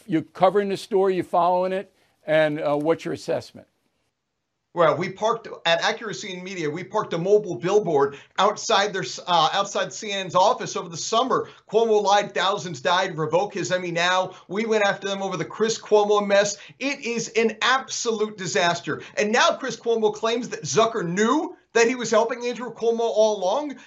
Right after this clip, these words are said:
Speaker 2: it's unbelievable. These folks are activists pretending to be journalists. It's one thing for them to tell their left-wing audience what they wanna hear,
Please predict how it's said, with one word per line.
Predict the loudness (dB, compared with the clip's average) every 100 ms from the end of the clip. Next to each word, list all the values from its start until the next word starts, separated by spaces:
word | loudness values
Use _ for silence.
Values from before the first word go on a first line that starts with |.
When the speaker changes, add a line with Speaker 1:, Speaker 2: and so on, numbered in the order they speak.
| _
Speaker 2:
it's | -8 -8 -8 0
unbelievable. | 0 0 -4 -4 -6 -2 -2 -2 -6
These | -6 -4
folks | 2 2 4
are | 0 2
activists | 0 0 -2 -10 -8 -10
pretending | -10 -10 -8 -4 -4 -4 -10 -10
to | -8
be | -6
journalists. | -6 2 6 6 4 -2 -10 -14 -10
It's | -8 0
one | 4 4
thing | 2 -6
for | -2
them | -2
to | -2
tell | 0 0
their | 2 0
left-wing | -2 -2 0
audience | 2 2 -2 -10
what | -6
they |
wanna | -2 0 0
hear, | -4 -4 -4